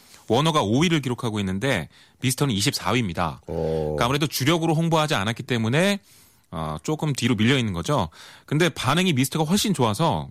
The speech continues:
Speaker 1: 구월 차트를 보면 미스터가 육 위고 원어가 팔 위고요. 시월에는 미스터가 십삼 위고 원어는 이십 위권 밖으로 밀려나 있습니다.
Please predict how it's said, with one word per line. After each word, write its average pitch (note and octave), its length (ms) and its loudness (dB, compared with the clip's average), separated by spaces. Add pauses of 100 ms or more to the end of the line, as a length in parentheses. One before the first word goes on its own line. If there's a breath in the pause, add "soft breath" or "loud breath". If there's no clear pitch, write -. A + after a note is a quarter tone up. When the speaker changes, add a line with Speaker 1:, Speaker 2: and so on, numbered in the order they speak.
Speaker 1:
구월 E3 280 2
차트를 D3+ 300 0
보면 E3+ 320 0 (360 loud breath)
미스터가 D3 420 0
육 G#2 160 -4
위고 D#3 400 0
원어가 G#2 320 0
팔 D#3 200 -6
위고요. G#2 440 -6 (460 soft breath)
시월에는 D#3+ 520 2
미스터가 B2+ 380 0
십삼 C3+ 320 0
위고 A#2+ 160 -2
원어는 A2+ 340 2
이십 G2+ 240 -2
위권 A#2+ 200 -2
밖으로 - 320 -4
밀려나 F2+ 320 -2
있습니다. D#2+ 480 -6